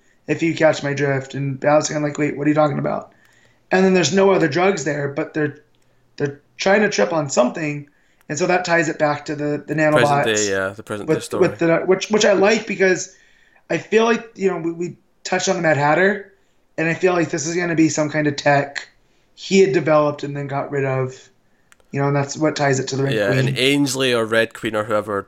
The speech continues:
Speaker 2: got their hands on it, and that's where it's, it's
Speaker 1: Exactly.
Speaker 2: went down this
Speaker 1: But
Speaker 2: path.
Speaker 1: in the, in the past, they, they find that, that group that was looking for Ainsley when she cuts out from the restaurant, and they look at that, that group where I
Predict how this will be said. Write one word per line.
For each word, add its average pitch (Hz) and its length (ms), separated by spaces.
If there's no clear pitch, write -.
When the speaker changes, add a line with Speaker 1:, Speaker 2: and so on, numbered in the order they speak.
Speaker 2:
got 113 120
their 104 100
hands 101 300
on 95 200
it, 87 100
and 92 180
that's 95 240
where 95 120
it's, 90 120
it's 156 100
Speaker 1:
Exactly. 151 420
Speaker 2:
went - 300
down - 160
this - 100
Speaker 1:
But 254 80
Speaker 2:
path. - 140
Speaker 1:
in 233 160
the, 220 140
in 220 80
the 202 80
past, 202 480
they, 180 240
they 160 140
find 175 340
that, 160 240
that 147 160
group 165 340
that 151 260
was 147 320
looking 151 340
for 180 100
Ainsley 185 340
when 156 140
she 147 180
cuts 143 300
out 139 180
from 139 120
the 147 60
restaurant, 160 480
and 147 460
they 160 360
look 185 280
at 202 140
that, 165 360
that 151 240
group 160 380
where 143 320
I 139 200